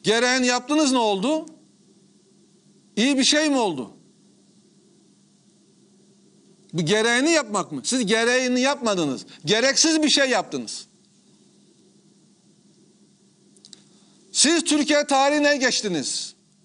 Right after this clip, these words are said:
Cami basan bakan. Süleyman Soylu olarak Türkiye tarihine geçtiniz. Siz operasyon emri vermediğiniz gün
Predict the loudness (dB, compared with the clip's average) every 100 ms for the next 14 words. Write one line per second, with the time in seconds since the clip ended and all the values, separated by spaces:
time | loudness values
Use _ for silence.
0 | _ _ _ _ _ _ _ _ _ _
1 | _ _ _ _ -8 -2 0 2 2 0
2 | 0 0 2 0 0 -4 -10 -20 -12 -2
3 | -2 2 0 0 -8 -14 -20 _ _ _
4 | _ _ _ _ -6 0 2 2 2 2
5 | 2 2 2 2 2 0 0 0 2 2
6 | 0 2 0 0 -2 -2 -2 -4 -10 -12
7 | -14 -16 -20 _ _ _ _ _ _ _
8 | _ _ _ _ _ _ _ _ _ _
9 | _ _ _ _ _ _ _ _ _ _
10 | _ _ _ -2 0 2 2 2 2 2
11 | 2 2 2 2 2 0 0 0 0 0
12 | 0 0 0 0 -2 -8